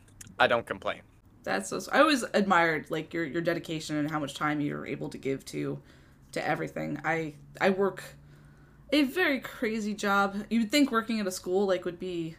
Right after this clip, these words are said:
Speaker 2: you know, great hours, but with all the overtime and stuff that sometimes I get, it's really hard to keep a steady stream schedule, which is, it, it's difficult at times, but I do
Speaker 1: Yeah.
Speaker 2: love my job,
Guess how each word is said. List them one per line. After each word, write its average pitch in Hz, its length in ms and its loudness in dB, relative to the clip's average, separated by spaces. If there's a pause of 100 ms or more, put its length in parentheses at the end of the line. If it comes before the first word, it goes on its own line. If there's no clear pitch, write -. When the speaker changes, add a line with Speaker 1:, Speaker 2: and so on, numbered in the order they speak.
(760)
Speaker 2:
you 190 120 0
know, 160 220 -2 (280)
great 185 280 6
hours, 240 400 6
but 170 340 2 (220)
with 185 160 0
all 180 120 6
the 185 120 4
overtime 196 480 0
and 202 100 -2
stuff 208 300 -4
that 185 280 -4
sometimes 196 460 -4
I 180 120 -6
get, 180 360 -2 (380)
it's 180 200 0
really 190 300 2
hard 175 380 2
to 156 420 -4
keep 170 320 -8
a 151 80 -4
steady 151 340 -4
stream 151 300 -4
schedule, 131 360 -6
which 104 200 -10
is, 139 320 -8 (1400)
it, 262 180 -2
it's 277 240 -2
difficult 220 560 -2
at 277 120 -2
times, 269 480 -2 (240)
but 202 280 4
I 202 100 4
do 240 120 4
Speaker 1:
Yeah. 208 100 6
Speaker 2:
love 208 160 4
my 208 80 2
job, 196 320 0